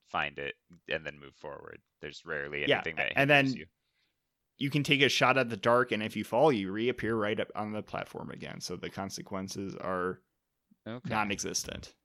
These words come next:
Speaker 1: So you think they put fall damage in there just so that if you do fall, you do have to reset back at the top if you're trying to get down, so they could have levels where,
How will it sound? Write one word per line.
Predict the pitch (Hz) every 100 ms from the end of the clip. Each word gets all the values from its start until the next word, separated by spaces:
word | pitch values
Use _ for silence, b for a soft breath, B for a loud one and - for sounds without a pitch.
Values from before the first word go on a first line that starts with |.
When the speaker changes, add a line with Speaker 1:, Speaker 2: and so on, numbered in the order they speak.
| _
Speaker 1:
So | - 131 113
you | 104 - 120
think | 143 135
they | 123
put | - 127
fall | _ 92 92
damage | 101 101 101 98
in | 101
there | 98 95 95 95 _ _ _ _ _
just | - 98 95 -
so | - 90
that | 80 85 -
if | 85 -
you | 80
do | - 85
fall, | - 90 87
you | 82
do | 78 82 87
have | 85
to | 92
reset | 87 85 - 90 69
back | 87 87 -
at | -
the |
top | 90 90 87 87
if | 82
you're | 78
trying | - -
to | 90
get | 90 87
down, | 92 95
so | 95 92
they | 82
could | 85
have | 82 80 80 - _ _ _ _ _ _ _ _ -
levels | 95 85 87 90 87 -
where, | 87 78